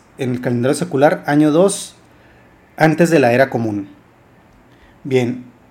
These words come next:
y el subtítulo es, "Astrónomos ven su estrella en ascenso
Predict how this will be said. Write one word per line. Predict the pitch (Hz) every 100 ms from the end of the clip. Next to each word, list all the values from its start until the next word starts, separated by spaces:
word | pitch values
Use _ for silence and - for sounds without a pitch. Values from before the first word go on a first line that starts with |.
| _ _ _ _ _ _ _ _ _
y | - 165 170
el | 160
subtítulo | 143 120 147 180 165
es, | 151 180 - - _ _ _ _ _ _ _ _ _ -
"Astrónomos | 147 - 156 180 208 151
ven | 151 180 190 - - _ _ -
su | - - 151 143
estrella | 135 - 156 160 170 202
en | 175
ascenso | 123 - 180 190 180 143